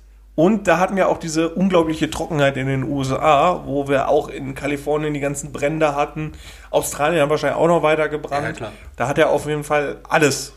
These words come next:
Speaker 1: gebrannt. Da war ja alles sehr, sehr trocken und warm.
Speaker 2: Ja.
Speaker 1: Ähm, das hatten wir.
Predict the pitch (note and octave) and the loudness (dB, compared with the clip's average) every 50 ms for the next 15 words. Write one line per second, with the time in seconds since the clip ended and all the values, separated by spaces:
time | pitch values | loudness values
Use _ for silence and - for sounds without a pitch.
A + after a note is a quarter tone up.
0 | - - D3 - - B2+ B2 B2+ C3+ B2+ C#3+ D3 D3 C3 A#2+ D3 C#3+ B2+ C3+ C#3 | -8 -8 -6 -4 -4 -4 -2 0 2 4 4 6 6 4 4 2 2 2 2 2
1 | D3 C#3+ C#3 C#3 C3 B2+ B2+ - - C#3 D3 F3+ D#3+ D3 C#3 C3+ B2 B2 A#2+ B2+ | 2 2 2 0 0 -2 -4 -6 -8 -8 -6 -6 -6 -6 -6 0 2 2 4 4
2 | D3+ F#3+ A3 - - - - A2 A#2 A#2 C3 C3 - - - - - - - C3+ | 2 2 0 -4 -10 -14 -10 -8 -8 -8 -8 -10 -14 -20 -20 -20 -18 -10 -6 -2
3 | C3 C3 C3 C3 C3 C3 B2+ B2+ B2+ C3 C3 - - - - - - C3+ D3 - | -2 0 0 -2 -2 -4 -4 -6 -6 -8 -10 -12 -16 -20 -12 -4 -2 -2 -2 0
4 | - G#3 G#3 G#3 G#3 G#3 A3 A#3+ C#4 | 0 -2 -2 -2 -2 -2 -2 -2 -2